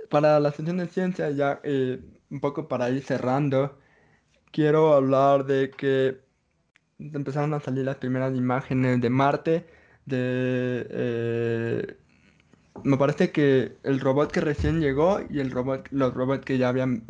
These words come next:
pasado viniendo. Así que no sé si Esteban nos puede hablar si es que ya hay, hay algo, algún hall-, hallazgo importante, si que, que han encontrado hasta ahorita, Alvira sobre todo, y, y hay posibilidades para que Elon Musk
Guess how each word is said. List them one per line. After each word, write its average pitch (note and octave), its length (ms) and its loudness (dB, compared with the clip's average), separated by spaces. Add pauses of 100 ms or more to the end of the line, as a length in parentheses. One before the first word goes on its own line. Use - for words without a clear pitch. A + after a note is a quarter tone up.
(140)
pasado B2 400 -4
viniendo. C3 480 -4 (540)
Así C3 300 -8
que B2+ 560 0 (200)
no D3 140 4
sé D#3+ 120 -4
si D#3 80 -2
Esteban C#3 320 0
nos C3+ 100 0
puede C3+ 180 2
hablar C3 220 2
si C3 120 -2
es B2+ 80 -8
que B2+ 140 -2
ya C3 180 4
hay, C3 220 2
hay C3 120 0
algo, B2+ 320 -2
algún C3+ 280 0
hall-, B2+ 180 -2
hallazgo C#3 500 0
importante, D#3+ 920 0
si - 80 -20
que, C3 220 -6
que - 80 -10
han C3 140 -4
encontrado B2+ 520 -2
hasta B2+ 180 -6
ahorita, D#3 540 2 (320)
Alvira D3 500 -2
sobre C3 280 -12
todo, D3+ 480 0 (460)
y, C#3 340 -4 (280)
y B2+ 40 4
hay C#3 260 2
posibilidades C3+ 640 0
para C3 240 0
que C#3 100 -6
Elon C3 240 0
Musk C3+ 320 -2